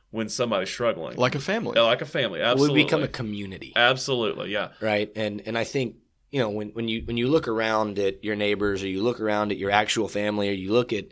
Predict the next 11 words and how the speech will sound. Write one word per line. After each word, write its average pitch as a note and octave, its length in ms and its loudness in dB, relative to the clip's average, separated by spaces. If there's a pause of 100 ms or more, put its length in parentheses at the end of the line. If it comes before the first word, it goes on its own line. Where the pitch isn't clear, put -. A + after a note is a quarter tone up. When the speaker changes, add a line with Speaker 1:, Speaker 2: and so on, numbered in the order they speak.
(500)
Speaker 3:
people C3 240 0
that A2 80 2
you're - 120 -10
close G#2+ 260 0
to, A2 80 0
even C#3 120 0
your C#3+ 100 -2
close A#2 200 -2
friends, - 480 -8
Speaker 1:
Mm-hmm. G#2 120 -10
Speaker 3:
right? G#2 220 0